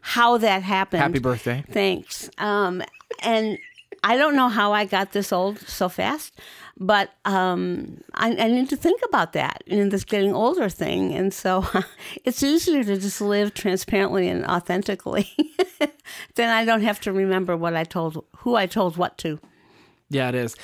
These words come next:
Speaker 2: <laughs> So for me, l-, living transparently was a transformative experience.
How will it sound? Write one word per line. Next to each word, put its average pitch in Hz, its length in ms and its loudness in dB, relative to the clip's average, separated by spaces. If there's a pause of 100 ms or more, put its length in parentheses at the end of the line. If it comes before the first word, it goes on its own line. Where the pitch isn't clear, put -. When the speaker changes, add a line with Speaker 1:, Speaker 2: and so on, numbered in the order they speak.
(260)
Speaker 2:
<laughs> 254 80 0 (560)
So 180 220 2
for - 180 2
me, 170 640 2
l-, 156 240 -2 (320)
living 160 440 2
transparently 143 920 0
was 139 240 0
a 131 100 2
transformative 131 720 0
experience. - 640 -6